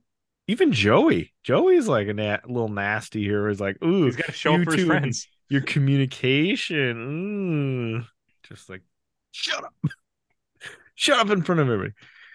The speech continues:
Speaker 1: Uh, and then he's like, "All right, I'll tell her. I'll tell her." And they're all, like, egging him on to
Speaker 2: Yeah.
Speaker 1: talk shit to her. So he calls, and then he yells in the phone, like, "Not going to Nebraska. We're going to Elvis. I'm in the decision. Too bad." Like, basically, and hung-,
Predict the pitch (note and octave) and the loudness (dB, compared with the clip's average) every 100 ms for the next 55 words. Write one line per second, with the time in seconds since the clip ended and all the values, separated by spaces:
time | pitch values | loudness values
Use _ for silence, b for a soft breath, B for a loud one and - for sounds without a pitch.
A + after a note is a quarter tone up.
0 | B B - B2+ B2 A#2 G#2+ C3 C3+ C3+ | B B 0 4 6 4 2 0 2 2
1 | B2 - C#3 G#2 A2+ D#3 - B2+ F#2+ A2 | 2 2 4 4 0 -2 0 2 2 0
2 | A#2 C3+ G2+ E2+ B2 C#3+ E3 C#3+ A2+ _ | -2 -2 -4 -4 -2 0 2 0 -2 _
3 | - - A2 A#2+ A#2 G2+ G#2 A#2+ B2+ F#2+ | -20 -10 -6 -6 -6 -4 -4 -4 -4 -6
4 | F#2 _ _ _ F#2+ - - A2+ - A2+ | -6 _ _ _ -12 -10 -6 -6 -4 -4
5 | B2+ B2 C3 C3+ - A2 G#2+ - F3 D#3+ | 0 2 2 0 -4 -4 -4 -2 2 4
6 | G2+ E2+ F2+ - _ A2 G2+ G#2 G2+ A#2 | 2 -2 -8 -18 _ -10 -8 -6 0 6
7 | F#3 F3+ D#3+ D3 C#3 A#2+ G2 F#2 F2+ E2 | 6 6 4 2 2 2 2 -2 -4 -6
8 | - - _ _ _ _ _ _ _ _ | -10 -20 _ _ _ _ _ _ _ _
9 | - F3 D#3 F3+ E3 D#3+ D#3+ C3+ G3 A3 | 0 0 2 2 2 2 2 0 2 4
10 | G3 D#3 E3+ C3 C#3 A3+ A3 F3 D#3 D#3 | 4 4 2 0 2 2 4 0 -2 -4
11 | D3 B2 - C4+ A3 E3+ G#2+ G2 G#2 F#2 | -6 -6 -4 0 2 2 2 -4 -8 -10
12 | G2 G#2 - G#2 F2+ F#2 E3 | -8 -8 -6 -6 -2 0 -2